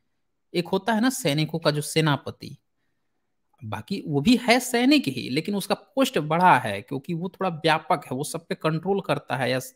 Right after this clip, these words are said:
अ, सब जगहों पे देखता है,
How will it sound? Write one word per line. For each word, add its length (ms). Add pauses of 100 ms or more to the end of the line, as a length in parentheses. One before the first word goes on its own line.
अ, 100 (540)
सब 520
जगहों 320
पे 120
देखता 420
है, 200